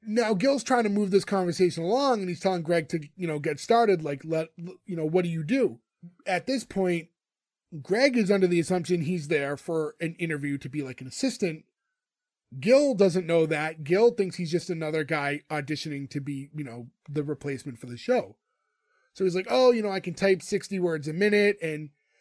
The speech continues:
you know, I'm a little wary of fax machines because I got my ears caught in them once." And he's like, "Oh, that's funny." He's like, think he,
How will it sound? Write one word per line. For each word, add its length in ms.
you 60
know, 60
I'm 60
a 40
little 220
wary 300
of 80
fax 300
machines 500
because 220
I 60
got 160
my 100
ears 280
caught 280
in 80
them 140
once." 380
And 80
he's 80
like, 120
"Oh, 160
that's 220
funny." 280
He's 120
like, 200
think 160
he, 200